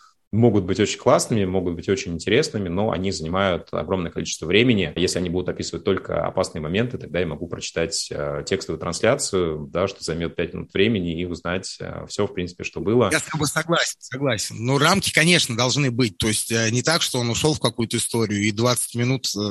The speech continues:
Speaker 2: мы его историю слушаем. Ну, две минуточки где-то можно уделить, вот, и возвращаться в игру полностью с головой. Да, обязательно. Я немножечко, наверное, неправильно сам выразился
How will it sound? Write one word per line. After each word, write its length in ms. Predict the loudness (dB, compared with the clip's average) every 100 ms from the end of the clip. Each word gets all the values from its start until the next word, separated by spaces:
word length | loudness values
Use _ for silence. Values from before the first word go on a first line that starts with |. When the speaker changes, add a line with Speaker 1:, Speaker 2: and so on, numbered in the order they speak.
| -2
Speaker 2:
мы 180 | -2 0
его 200 | 2 2
историю 380 | 0 0 2 0
слушаем. 480 | 0 -2 -2 -4 -4
Ну, 100 | -4
две 380 | -4 0 4 4
минуточки 800 | 4 4 4 2 0 0 2 0 -2
где-то 680 | -6 -2 0 2 2 0
можно 420 | 2 2 2 2 0
уделить, 540 | 2 2 4 2 -2 -10 -8 -6 -6 -10 -16 _
вот, 340 | -4 0 0 0
и 100 | 0
возвращаться 640 | 0 2 2 2 0 -2
в 120 | -2
игру 220 | 2 2 2
полностью 520 | 0 0 0 -4 -4
с 60 |
головой. 540 | -2 2 2 2 0 -2
Да, 160 | -2 0
обязательно. 480 | 2 2 2 4 4
Я 80 | 6
немножечко, 380 | 6 4 2 2
наверное, 280 | 2 4 2
неправильно 480 | 4 4 2 0
сам 280 | -2 -2 0
выразился 580 | 2 2 2 -2 -4 -8